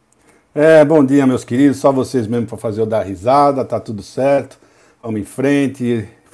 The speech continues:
pessoal do chat, voz, tudo vocês, Zucão. Vamos aí, vamos falar de Palmeiras amanhã. Palmeiras e Fortaleza, né? Se Deus quiser, estaremos lá pra ver mais um show, assim espero, do nosso palestra.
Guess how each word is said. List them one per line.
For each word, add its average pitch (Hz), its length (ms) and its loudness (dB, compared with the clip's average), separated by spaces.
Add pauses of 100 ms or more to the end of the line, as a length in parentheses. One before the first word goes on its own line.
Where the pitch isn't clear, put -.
(120)
pessoal 107 320 -6
do 101 100 -10
chat, - 680 -2
voz, 127 540 0
tudo 110 240 -14
vocês, 123 520 -4
Zucão. 156 540 2 (480)
Vamos 185 160 -2
aí, 151 100 2
vamos 147 220 -2
falar 160 180 4
de 143 80 0
Palmeiras 151 540 2
amanhã. 160 560 2 (440)
Palmeiras 143 640 0
e 320 60 -6
Fortaleza, 127 880 -2
né? 135 360 -8
Se - 140 -16
Deus 127 220 -4
quiser, 120 240 -8
estaremos 113 520 -6
lá 151 280 0 (560)
pra 120 480 -4
ver 123 240 -2
mais 131 320 0
um 131 120 4
show, 123 520 -2 (380)
assim 107 300 -14
espero, 107 500 -10 (220)
do 202 100 -12
nosso 113 320 -4
palestra. 101 640 -8